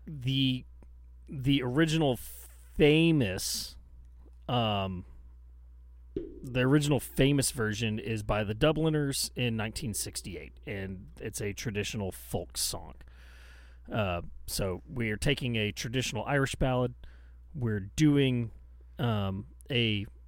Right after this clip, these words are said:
modern release of it in nineteen sixty-eight, and then Metallica's gonna cover it. The reason that I'm going to say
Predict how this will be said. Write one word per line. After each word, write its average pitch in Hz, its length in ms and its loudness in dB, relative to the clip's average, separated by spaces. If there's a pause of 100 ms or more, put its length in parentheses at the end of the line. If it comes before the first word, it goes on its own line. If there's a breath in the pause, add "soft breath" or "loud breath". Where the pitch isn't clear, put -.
(220)
modern 120 720 2
release 127 440 2
of 90 120 -4
it 101 140 -6
in 104 140 -6
nineteen 127 440 -4
sixty-eight, 107 800 -4 (680)
and 110 380 0
then 120 640 2
Metallica's 110 600 0
gonna 92 180 -8
cover - 320 -8
it. 64 100 -18 (1040)
The 135 360 4
reason 123 840 0
that 110 260 -2
I'm 107 260 -2
going 101 220 0
to - 140 -10
say 90 340 -6